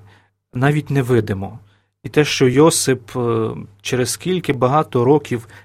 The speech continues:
після всього буде казати до своїх братів, після того, як відкриється: «Господь мене послав, щоб зараз я міг вас спасти». Що, е, ось таке розуміння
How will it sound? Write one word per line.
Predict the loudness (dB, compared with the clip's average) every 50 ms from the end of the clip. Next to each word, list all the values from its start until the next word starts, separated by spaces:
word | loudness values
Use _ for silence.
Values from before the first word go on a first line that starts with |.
| _ _
після | -10 -6 -4 -4
всього | -4 -4 -2 0 0 2 2 2 0
буде | -4 -4 -4 -4 -4
казати | -2 -2 -2 -2 -2 -2 -2 -2
до | -4 -4 -6
своїх | -6 -6 -6 -4 -2
братів, | -2 -2 -2 -2 -4 -6
після | -6 -6 -8 -6
того, | -6 -4 -4
як | -4 -4 -6 -8
відкриється: | -10 -8 -6 -4 -2 -2 -2 -2 -4 -6 -8 -10 -10 -14 -20 -20 -20 _ _
«Господь | -12 -6 -6 -4 -4 -6 -4 -2 0 0 0 0 -4 -8 -14 -10
мене | -8 -6 -6 -6
послав, | -6 -6 -8 -8 -6 -4 -2 -2 -2 -4 -6 -12 -20 -20 -20 _
щоб | _ -6 -4 -4 -2 -2
зараз | 0 2 2 4 4 4 2 0 -2 -2 -6 -8 -10
я | -8 -6 -4
міг | -4 -4 -4 -6 -6 -8
вас | -8 -8 -8
спасти». | -10 -12 -12 -12 -12 -12 -12 -14 -16 -18 -18 -20 _ _ _ _ _ _ _ _ _ _ _ _
Що, | -14 -6 -2 2 2 2 2 0 -4
е, | -10 -12 -12 -12 -8 _
ось | -4 -4 0
таке | 0 0 0 4 4 4 6
розуміння | 6 4 4 2 0 0 2 2 2 2 2 0 0 -2